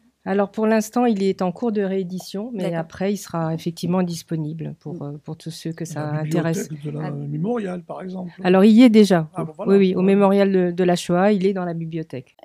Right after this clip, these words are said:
Speaker 2: Guy, tu m'as dit aussi que tu jouais les oraux, puisque vous exfiltrez des personnes âgées qui n'ont rien à faire dans un ehpad. Est-ce que tu peux m'expliquer ça ?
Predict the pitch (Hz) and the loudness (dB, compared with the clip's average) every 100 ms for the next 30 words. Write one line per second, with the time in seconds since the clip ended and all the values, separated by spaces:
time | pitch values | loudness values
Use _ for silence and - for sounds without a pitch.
0 | - 190 247 - 196 208 226 285 269 196 | -12 -6 -6 -4 -4 -4 -6 -8 -8 -10
1 | - 185 226 254 175 151 202 247 214 277 | -10 -8 -6 -4 -4 -4 -2 -2 -2 -4
2 | - - - 208 185 175 269 - 269 - | -8 -20 -10 -8 -6 -6 -8 -6 -8 -8
3 | - 294 262 - 220 - 240 214 208 247 | -6 -6 -4 -6 -8 -4 -4 -4 -4 -6
4 | 269 202 185 233 240 220 262 214 196 226 | -8 -8 -6 -6 -6 -6 -8 -8 -8 -6
5 | 214 220 220 190 180 - - 240 - 220 | -4 -4 -6 -8 -10 -14 -16 -16 -10 -10
6 | 196 180 - - 180 - | -10 -14 -18 -16 -14 -12